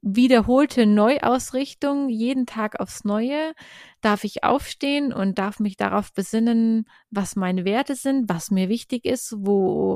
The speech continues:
unser Weg ist. Und ich darf mich da eben, ja, ich darf daran einfach wachsen und ich darf daran wachsen, dass ich ein Kind habe, das mir so gut zeigt, dass es wieder Zeit ist,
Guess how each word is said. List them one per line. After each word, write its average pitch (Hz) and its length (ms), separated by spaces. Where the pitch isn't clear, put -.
unser 185 440
Weg 233 320
ist. 320 360
Und 240 500
ich - 160
darf 233 200
mich 226 200
da 214 320
eben, 220 680
ja, 240 180
ich - 120
darf 262 200
daran 269 240
einfach 240 380
wachsen 233 340
und 196 80
ich 214 140
darf 226 180
daran 202 380
wachsen, 269 560
dass 226 180
ich - 360
ein 214 240
Kind 262 320
habe, 240 300
das 220 180
mir 214 180
so 240 140
gut 226 260
zeigt, 226 600
dass 208 140
es 208 180
wieder 196 420
Zeit 254 360
ist, - 280